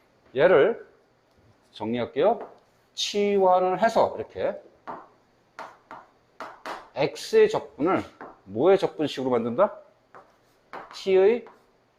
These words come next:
함수 적분식으로 만듭니다. 그러니까 함수도 T 함수가 돼야 되고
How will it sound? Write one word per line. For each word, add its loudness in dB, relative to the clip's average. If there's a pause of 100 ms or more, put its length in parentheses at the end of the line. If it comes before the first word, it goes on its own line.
(340)
함수 -2
적분식으로 -6
만듭니다. -6 (1800)
그러니까 -8
함수도 2
T 0
함수가 0
돼야 2
되고 -4